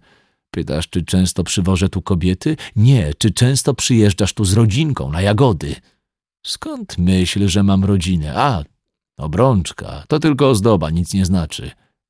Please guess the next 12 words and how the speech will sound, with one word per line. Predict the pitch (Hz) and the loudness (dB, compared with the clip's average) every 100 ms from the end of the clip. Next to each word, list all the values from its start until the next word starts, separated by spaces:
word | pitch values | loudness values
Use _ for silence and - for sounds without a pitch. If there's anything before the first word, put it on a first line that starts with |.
| _ _ | _ _
Kłamie. | - - 76 50 67 67 - _ _ _ | -16 -10 -10 -8 -10 -12 -16 _ _ _
To | - | -8
zawsze | 90 - - - | -6 -6 -8 -10
coś | - 78 | -10 -10
znaczy. | - 60 - - - _ _ _ _ _ | -8 -10 -12 -16 -16 _ _ _ _ _
Pytałam, | 110 101 107 110 | -2 2 2 2
czy | 110 | 0
często | 101 110 - 113 | 2 0 2 2
wywozisz | 104 104 120 95 95 | 4 4 4 4 0
tu | - | -2
swoje | - 104 98 | -2 2 2
ofiary. | 98 - 90 73 67 | 2 2 0 -2 -8